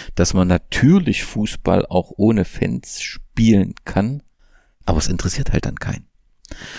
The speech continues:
Und deswegen ist es schon wichtig, diese, diese Unterstützung, die akustische Unterstützung auch auswärts dabei zu haben.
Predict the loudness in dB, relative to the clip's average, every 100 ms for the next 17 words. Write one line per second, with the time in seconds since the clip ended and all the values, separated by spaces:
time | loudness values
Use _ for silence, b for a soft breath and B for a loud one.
0 | B 0 2 4 4 4 4 2 0 0
1 | 2 4 4 4 2 4 2 2 -8 2
2 | 2 6 4 4 0 -6 B B B 2
3 | 4 4 4 2 4 2 2 2 4 4
4 | 4 2 0 0 0 0 0 0 -2 -2
5 | 2 2 2 2 4 4 2 -2 -2 -4
6 | -10 -8 -2 0 4 4 2 0 -2 -2
7 | -2 -4